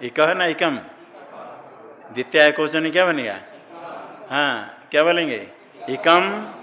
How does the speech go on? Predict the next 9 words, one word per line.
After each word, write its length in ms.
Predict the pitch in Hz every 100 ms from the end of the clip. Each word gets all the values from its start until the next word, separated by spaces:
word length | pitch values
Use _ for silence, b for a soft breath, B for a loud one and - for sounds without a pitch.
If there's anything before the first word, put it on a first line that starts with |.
| - -
इक, 200 | - - - - - - - - - - - - - - - -
हाँ, 500 | 117 113 107 101 - -
सप्तमी 300 | 135 - 160
बोलो। 420 | 160 165 185 196 - - - - - - - - - 698 - - - - - - - - - - - - - - - - - - - - 113 - - - -
इक्कीसु 400 | 127 165 160 202
को 80 | 160
है 120 | 113
बोलते 200 | 107 -
हैं। 100 | 104